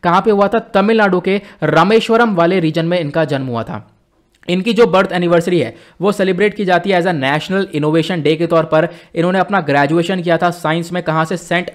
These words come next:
जोसेफ कॉलेज से, ट्रिची से यहाँ पर इन्होंने अपना, अ, ग्रेजुएशन किया नाइनटीन फिफ्टी फ़ोर में। फिर उसके बाद यहाँ पर ये स्पेशलाइज्ड हुए, अ, एरोनॉटिक इंजीनियरिंग के अंदर।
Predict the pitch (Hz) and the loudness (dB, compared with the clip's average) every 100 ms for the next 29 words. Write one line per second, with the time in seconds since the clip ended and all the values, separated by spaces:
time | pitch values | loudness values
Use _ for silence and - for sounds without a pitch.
0 | 156 151 139 190 180 - 151 156 139 123 | -6 -4 -4 -4 -6 -2 0 -2 -4 -2
1 | 170 175 202 190 165 165 156 151 156 - | -2 0 -4 -4 -4 -4 -4 -4 -4 -2
2 | 151 165 - - - 143 143 143 - 147 | -2 -2 -6 -20 -2 2 2 0 -4 -2
3 | 151 175 170 180 165 156 - - _ 147 | 0 0 -2 -2 -2 -2 -6 -20 _ -4
4 | 147 170 170 165 170 165 160 151 156 - | -2 -2 -2 -2 0 2 2 2 -4 -8
5 | _ 170 175 170 180 170 160 160 160 156 | _ 0 0 0 -2 -2 -2 -2 -2 -4
6 | 156 160 151 160 165 156 151 156 - _ | -4 -4 -2 0 0 0 -2 -4 -8 _
7 | - - 135 160 165 165 180 151 143 147 | -8 -2 0 2 0 -2 -4 -6 -4 -2
8 | 165 170 165 151 156 | -2 -2 -2 0 0